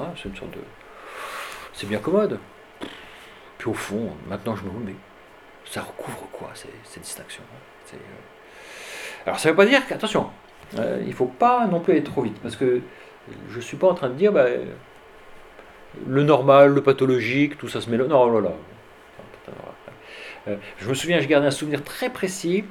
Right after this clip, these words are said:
et ça, c'est jamais, je, je dirais assez merci à ce psychiatre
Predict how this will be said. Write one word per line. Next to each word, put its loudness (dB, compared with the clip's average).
et -6
ça, -4
c'est 2
jamais, 0
je, -2
je -4
dirais -2
assez -6
merci -4
à -2
ce -8
psychiatre -4